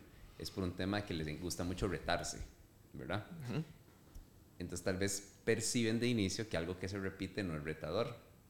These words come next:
Speaker 1: porque
Speaker 2: Correcto.
Speaker 1: sien-, porque creen que siempre lo mismo, o sea que, para ponerlo en números claros, sienten que siempre va a ser el mismo tres de diez, cuatro semanas.
Speaker 2: Ujú.
Speaker 1: Pero cuando empiezan a ver que en semana dos ti-,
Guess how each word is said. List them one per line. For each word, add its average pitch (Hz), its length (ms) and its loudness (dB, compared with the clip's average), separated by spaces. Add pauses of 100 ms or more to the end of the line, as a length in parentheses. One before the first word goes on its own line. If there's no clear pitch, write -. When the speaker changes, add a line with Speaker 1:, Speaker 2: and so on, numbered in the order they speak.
(240)
Speaker 1:
porque - 220 -4
Speaker 2:
Correcto. - 60 -2
Speaker 1:
sien-, 90 440 -2
porque 87 300 -2
creen 101 220 2
que 117 100 0
siempre 92 280 0
lo 90 80 2
mismo, 98 180 2
o - 20 0
sea 95 140 2
que, 76 140 -4 (260)
para 85 160 0
ponerlo 95 220 4
en 104 60 6
números 107 540 2
claros, 101 280 4 (320)
sienten 98 380 0
que 98 80 0
siempre 101 300 0
va 98 80 6
a - 20 -2
ser 104 120 2
el 92 140 -2
mismo 98 340 2
tres 95 200 4
de 92 100 2
diez, 92 240 0
cuatro 82 240 -4
semanas. 90 600 -4
Speaker 2:
Ujú. 113 160 -8 (160)
Speaker 1:
Pero 85 160 -2
cuando 80 140 -2
empiezan 78 320 -4
a 90 60 2
ver 101 180 2
que - 80 -8
en 78 80 -4
semana 73 360 -4
dos 92 420 0
ti-, - 120 -8